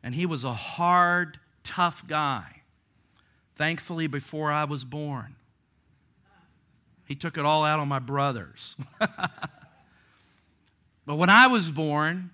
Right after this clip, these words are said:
he had become a Christian. He'd become a believer. His demeanor, his attitude, his heart, his life changed. He was a sweeter man. That's the only man I know. I don't know the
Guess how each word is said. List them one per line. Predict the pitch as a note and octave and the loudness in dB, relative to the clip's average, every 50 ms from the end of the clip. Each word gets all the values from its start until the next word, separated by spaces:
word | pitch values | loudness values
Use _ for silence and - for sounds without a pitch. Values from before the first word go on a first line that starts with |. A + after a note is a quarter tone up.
| _ _ _ _ _ _ | _ _ _ _ _ _
he | - | -2
had | E3 E3+ | -2 0
become | D#3 F3 E3+ - F3+ F3+ E3+ | 0 -2 -2 -2 -2 -2 -2
a | D#3 | -4
Christian. | - - - - F#3 F3+ - - - - A2 - - _ _ _ _ _ _ _ _ _ _ _ _ _ | -6 -8 -10 -10 -10 -10 -10 -12 -12 -14 -18 -18 -20 _ _ _ _ _ _ _ _ _ _ _ _ _
He'd | D#3+ D#3+ | -2 -2
become | F3 F3+ - F3+ F3 F3 | 0 -2 -2 -2 -2 -2
a | E3 | -2
believer. | D3+ D3 D#3 D3+ D#3+ E3 F3 F3 B2 A#2 A2 G2+ - _ _ _ _ _ _ _ _ _ _ _ _ _ _ | -2 -2 -4 -2 0 0 0 -2 -2 -6 -14 -16 -20 _ _ _ _ _ _ _ _ _ _ _ _ _ _
His | _ E3+ F3 C#3+ | _ -4 -4 -4
demeanor, | C#3+ D#3+ D#3+ D#3+ E3+ F3+ F#3+ F#3 F3 D3+ C#3 | -2 -2 -2 0 0 0 0 0 0 0 0
his | C#3+ D3 C#3 E3 | 0 -2 0 2
attitude, | D#3+ E3 F3 F3 F3 E3 - E3+ D3 C3+ | 4 4 4 4 2 -2 -2 -2 -2 -2
his | C3+ B2+ - | -2 -4 -6
heart, | - - E3+ F3+ F3+ F3 D#3 D3 | -6 -2 2 6 8 8 8 6
his | A#2+ C#3+ C#3+ B2+ A#2+ | 2 -4 -6 -6 -6
life | C#3+ D3 E3+ F3 F3+ F3 E3+ D#3+ C#3 - - - - - _ _ _ | 0 4 6 6 8 6 6 4 0 -4 -12 -20 -20 -20 _ _ _
changed. | _ - - - - F3+ F3+ F3 E3 D3 B2+ A#2 A#2 A2 - - | _ -8 -6 -6 -4 -4 -4 -2 -2 -2 -4 -4 -6 -8 -10 -6
He | D3+ D#3 | -4 -4
was | D3 C#3+ D3 D3 C3 A#2 - - - _ | -2 -2 -2 -4 -4 -8 -12 -18 -20 _
a | - D3+ D3 | -6 -6 -4
sweeter | C#3+ - - - - E3 F3+ F#3 F#3+ F3 E3 C3+ | -4 -4 -6 -6 -4 -2 0 0 0 0 0 -2
man. | B2+ A#2+ A#2 A2+ A#2 | -2 -2 -2 -4 -2
That's | B2+ D#3+ F3 F3 - - | 0 0 0 0 -2 -6
the | - E3+ | -6 -6
only | D#3+ D#3+ D#3+ D#3+ | -4 -4 -4 -4
man | D#3 D#3 D3+ D3+ D3 C#3+ | -2 -2 0 -2 -2 -2
I | C#3+ D3+ E3+ E3+ | 0 0 0 0
know. | E3 D3+ C3 A#2+ A#2+ B2 | 0 -2 -4 -4 -2 0
I | C3 D3+ | 0 0
don't | D#3 D#3 D#3 C#3+ | 0 0 -4 -2
know | D3+ D#3+ E3 F3 E3+ | -2 -2 -2 -2 -2
the | C#3 C#3 C3 A#2 | -2 -4 -4 -4